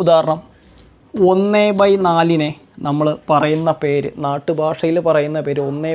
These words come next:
by നാല് എന്ന് പറയുമോ? ഇല്ലല്ലോ. ഒന്ന് by നാലിനെ നമ്മൾ പറയുന്നത് കാൽ എന്ന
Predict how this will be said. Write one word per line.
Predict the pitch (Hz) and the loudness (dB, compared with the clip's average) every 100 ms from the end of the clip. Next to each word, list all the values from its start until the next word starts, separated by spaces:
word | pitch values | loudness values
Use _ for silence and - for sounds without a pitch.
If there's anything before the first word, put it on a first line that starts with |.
| 156 | -2
by | 156 156 | 0 0
നാല് | 151 160 | 2 2
എന്ന് | 151 139 | 2 0
പറയുമോ? | 131 127 - - 170 | 0 -2 -10 -8 -2
ഇല്ലല്ലോ. | 165 151 - - - _ 165 | 0 0 -6 -20 -20 _ -4
ഒന്ന് | 165 170 165 | 0 2 2
by | 165 - 175 | 0 -2 -4
നാലിനെ | 156 160 156 | -2 -4 -4
നമ്മൾ | 156 156 | -6 -4
പറയുന്നത് | 151 156 151 180 - _ _ 196 | -4 -4 -6 -12 -18 _ _ 4
കാൽ | 185 196 220 370 - 165 | 6 4 2 -4 -4 0
എന്ന | 160 | 0